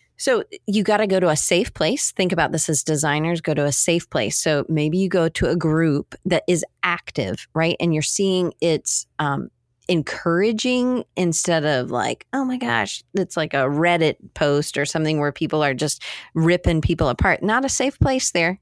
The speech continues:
So don't go there. But somewhere there's there, you see encouragement and you see, um, good critical feedback and that's helpful.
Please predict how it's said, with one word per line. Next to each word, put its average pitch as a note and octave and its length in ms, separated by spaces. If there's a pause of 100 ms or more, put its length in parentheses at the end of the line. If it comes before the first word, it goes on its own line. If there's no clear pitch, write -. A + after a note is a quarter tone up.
So F3 340 (140)
don't F#3 200
go F#3+ 160
there. E3 280 (720)
But F#3+ 360
somewhere B3 400
there's F#3 280
there, E3 300 (100)
you E3+ 160
see G3 440
encouragement E3 760
and F3 120
you D#3+ 80
see, E3 360 (340)
um, D3 220
good E3+ 420
critical D#3+ 480
feedback F#3 720 (100)
and D#3 420 (280)
that's D#3 200
helpful. - 480